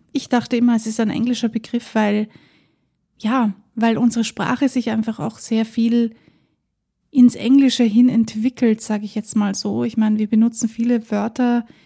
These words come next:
auf Englisch, wenn wir ganz normal miteinander sprechen, oder ich zumindestens. Ähm, switche auch im-,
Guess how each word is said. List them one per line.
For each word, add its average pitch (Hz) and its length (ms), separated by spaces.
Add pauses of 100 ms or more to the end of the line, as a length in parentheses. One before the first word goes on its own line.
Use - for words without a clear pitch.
(460)
auf 240 180
Englisch, 254 580
wenn 220 300
wir 226 240
ganz 220 320
normal 220 340
miteinander 220 480
sprechen, - 520
oder 220 240
ich - 180
zumindestens. 247 880 (580)
Ähm, 226 320
switche 233 480
auch - 140
im-, 247 100